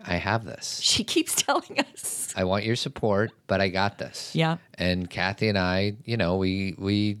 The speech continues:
Speaker 1: we got thrown a curveball.
Speaker 2: Yeah.
Speaker 1: And, you know.
Speaker 2: And it was, and this is what's important. Our daughter didn't throw us a curveball.
Speaker 1: No, our
Speaker 2: Our
Speaker 1: trauma.
Speaker 2: own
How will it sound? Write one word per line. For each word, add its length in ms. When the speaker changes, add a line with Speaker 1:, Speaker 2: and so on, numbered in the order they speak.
Speaker 1:
we 180
got 260
thrown 200
a 60
curveball. 540
Speaker 2:
Yeah. 560
Speaker 1:
And, 520
you 80
know. 240
Speaker 2:
And 120
it 100
was, 260
and 240
this 180
is 140
what's 180
important. 480
Our 100
daughter 400
didn't 260
throw 200
us 140
a 40
curveball. 680
Speaker 1:
No, 260
our 140
Speaker 2:
Our 140
Speaker 1:
trauma. 300
Speaker 2:
own 120